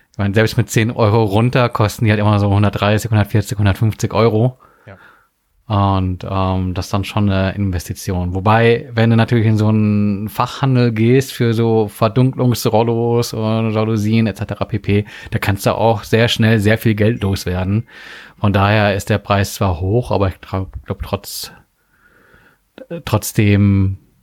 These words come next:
Speaker 1: ähm, gerechtfertigt und okay.
Speaker 2: Und auch weitestgehend alternativlos, ne? Also zumindest, wenn man ein HomeKit haben möchte. Gibt's inzwischen ja auch noch, äh, in Kooperation mit Eve, haben doch irgendwelche Holländer, Niederländer, ähm, jetzt auch so, so Rollos, Verdunklungsdinger gemacht, die kosten aber ein Vielfaches von dem ikea-Kram.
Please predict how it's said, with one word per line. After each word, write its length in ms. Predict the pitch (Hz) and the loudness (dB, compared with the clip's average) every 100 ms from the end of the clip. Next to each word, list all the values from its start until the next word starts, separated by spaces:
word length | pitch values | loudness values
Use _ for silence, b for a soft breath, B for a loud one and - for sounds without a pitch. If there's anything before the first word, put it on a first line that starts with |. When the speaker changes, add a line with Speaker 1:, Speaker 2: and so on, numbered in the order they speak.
| _ - | _ -2
Speaker 1:
ähm, 560 | 101 92 90 90 92 - - | 0 2 2 0 -4 -6 -8
gerechtfertigt 760 | - 85 - - 87 - 98 | -6 -6 -6 -4 -4 -6 -8
und 80 | 90 | -12
okay. 360 | - - 90 90 b b b - | -12 -10 -8 -8 b b b -10
Speaker 2:
Und 100 | 117 | -8
auch 100 | - - | -8 -4
weitestgehend 440 | 104 107 127 - - | -2 -2 -6 -8 -4
alternativlos, 800 | 104 98 - 143 - 87 92 - | -2 -4 -4 -8 -8 -10 -10 -6
ne? 200 | 98 117 | -6 -6
Also 120 | 101 | -8
zumindest, 220 | 104 107 | -6 -4
wenn 80 | 104 | -4
man 80 | 98 | -4
ein 40 | |
HomeKit 440 | 110 117 - 95 - | -4 -4 -4 -4 -2
haben 200 | 87 85 | -4 -4
möchte. 240 | 85 - | -6 -8
Gibt's 160 | 98 - | -6 -6
inzwischen 280 | - - | -4 -2
ja 80 | 98 - | -4 0
auch 320 | 98 117 - | 2 2 2
noch, 320 | 110 107 - | 0 -2 -2
äh, 260 | 107 101 - | 0 2 0
in 120 | 110 | -4
Kooperation 440 | 107 107 - 104 | -2 -2 0 0
mit 180 | 98 - - | 0 -2 -4
Eve, 520 | 98 135 160 - - | 0 0 -2 -6 -8
haben 80 | 113 | -8
doch 100 | 104 | -4
irgendwelche 340 | 101 101 92 | -4 -4 -2
Holländer, 520 | 117 139 143 151 160 b b b b b b | 0 0 0 0 -2 b b b b b b
Niederländer, 760 | 113 131 123 135 139 143 156 _ _ _ - | -2 2 2 2 2 2 -2 _ _ _ -2
ähm, 280 | 117 117 | 2 2
jetzt 160 | 117 - | 0 -2
auch 100 | 113 | -2
so, 220 | - 139 | 0 0
so 180 | 123 131 | 2 0
Rollos, 580 | 123 127 120 135 147 - | 2 2 2 2 0 -2
Verdunklungsdinger 760 | - 127 - 131 - 123 127 | -2 -2 -4 -8 -4 0 2
gemacht, 280 | 123 127 - | 2 0 0
die 60 | 113 | -4
kosten 280 | - 110 101 | -2 -2 0
aber 100 | 98 | 0
ein 60 | |
Vielfaches 680 | - - - 117 - 95 95 | -2 -6 0 0 2 -2 -2
von 100 | - | -2
dem 60 | 90 | -4
ikea-Kram. 720 | - - 87 - - 92 107 | -4 -2 -2 -2 -2 -2 -2